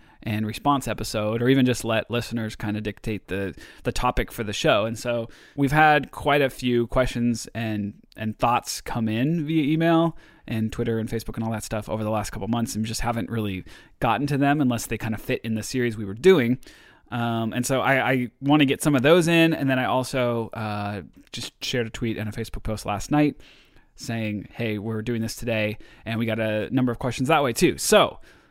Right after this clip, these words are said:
we got a lot to get to, a lot of questions. It might be kinda like rapid fire 'cause this probably isn't gonna be, like, that long of an episode,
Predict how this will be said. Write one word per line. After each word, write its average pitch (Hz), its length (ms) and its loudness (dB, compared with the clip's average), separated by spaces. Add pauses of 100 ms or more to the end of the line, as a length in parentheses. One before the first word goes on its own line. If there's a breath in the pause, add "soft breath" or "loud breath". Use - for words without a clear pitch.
(160 soft breath)
we 151 60 -6
got 170 100 8
a 165 40 8
lot 180 180 8
to 220 100 4
get - 180 4
to, 147 360 4 (160)
a - 20 -2
lot 143 120 4
of 170 60 0
questions. 151 580 2
It - 80 -4
might 170 200 4
be 196 80 0
kinda 160 200 4
like 143 160 4
rapid 120 300 0
fire 156 320 4
'cause 131 220 -2
this 123 100 -8
probably 127 260 0
isn't 120 120 0
gonna 117 100 0
be, 110 80 -4
like, 95 180 -6
that 98 160 -6
long 139 160 2
of 143 40 0
an 151 80 2
episode, 190 420 -2